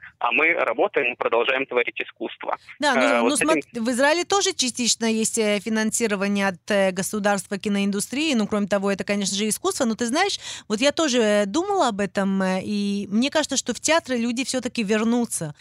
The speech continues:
Speaker 2: Но это совершенно по-другому всё-таки смотреть, э, онлайн-спектакли. То есть, я не знаю, я, я не прониклась, честно скажу, я не прониклась, э, э, этим. Но вернутся ли в киноза-,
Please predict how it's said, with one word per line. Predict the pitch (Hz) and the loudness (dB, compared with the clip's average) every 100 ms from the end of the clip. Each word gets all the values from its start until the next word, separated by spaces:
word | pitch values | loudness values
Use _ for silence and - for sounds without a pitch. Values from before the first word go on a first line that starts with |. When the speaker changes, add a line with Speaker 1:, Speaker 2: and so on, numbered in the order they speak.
| _ | _
Speaker 2:
Но | 214 | -6
это | 220 | -2
совершенно | 240 247 269 247 | 0 0 0 -2
по-другому | 190 190 202 202 180 | -4 -4 -2 -2 -2
всё-таки | - 165 185 | -6 -10 -10
смотреть, | 170 190 175 185 180 - - 190 | -6 -4 -2 -2 -4 -6 -8 -4
э, | 170 165 | -2 -4
онлайн-спектакли. | - 175 180 196 202 196 - - 233 262 - 196 | -4 -2 0 0 0 -4 -6 -4 0 0 0 -4
То | 180 | -4
есть, | 165 | -6
я | 160 202 | -4 -2
не | 220 | 0
знаю, | 202 190 170 156 | 0 0 -2 -4
я, | 185 214 | -4 -2
я | 202 254 | 0 0
не | 262 | 0
прониклась, | - 202 180 160 175 156 | 0 0 0 -2 -4 -4
честно | - 196 - 160 | -2 -2 -2 -6
скажу, | - 190 285 | -2 -2 -2
я | 240 202 | -2 -2
не | 185 | 0
прониклась, | 202 208 196 185 175 - - | 0 2 0 -2 -4 -4 -2
э, | 175 165 - - - - | -2 -4 -8 -16 -16 -4
э, | 180 175 180 180 175 | -2 2 2 2 0
этим. | 175 214 320 381 392 381 - - | -2 -2 -2 -2 -2 -6 -16 -2
Но | 202 214 214 208 202 202 | 2 4 4 2 2 0
вернутся | 185 202 240 269 | -2 -2 0 -2
ли | 254 | -4
в | - | -2
киноза-, | 247 226 208 220 311 | 0 0 2 2 2